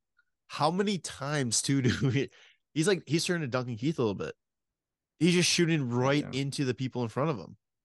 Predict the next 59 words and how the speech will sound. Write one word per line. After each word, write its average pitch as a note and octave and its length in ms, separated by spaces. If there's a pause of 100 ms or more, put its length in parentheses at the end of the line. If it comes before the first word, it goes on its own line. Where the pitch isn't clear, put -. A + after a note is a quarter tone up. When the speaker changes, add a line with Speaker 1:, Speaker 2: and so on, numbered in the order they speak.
(140)
Speaker 2:
Yeah. A#2 140 (420)
I'm B2 120
pretty G#3 180
sure C3 240
he A2 180
hit A2 240
Corey G#2 280
Perry F2+ 360
during E2+ 280
this E2 180
game E2 340 (140)
in A2+ 140
front C3 240
of B2+ 80
the G3+ 100
net. G#3+ 920
<laughs> - 40
Speaker 1:
<laughs> - 20
Speaker 2:
Like, D#3+ 240 (140)
like, E3 140
right F3+ 260
in E3+ 100
the, C#3+ 160
right D3 240
in D3+ 60
the B2+ 100
stomach. A2+ 640 (840)
It - 40
Speaker 1:
Did B2 60
Speaker 2:
might B2+ 80
have C#3 80
Speaker 1:
he - 40
Speaker 2:
been - 80
Speaker 1:
hit B2 140
Speaker 2:
him, A#2+ 320
or D3 160
it C#3+ 80
might C3+ 160
have C#3 100
been D3 200
Wyatt A2 340
Kaiser G#2 420
that G2 200
did A2 140
it. A#2 140
It B2 80
was, B2+ 180
like, C3 160
one A#2 120
of A2 40
those G#2+ 240
two, G#2 140
I G2+ 60
think. C3+ 400 (240)
Speaker 1:
Didn't D3+ 160
he G#3+ 160
hit D3+ 320
Bedard A2+ 600
yesterday A#2 720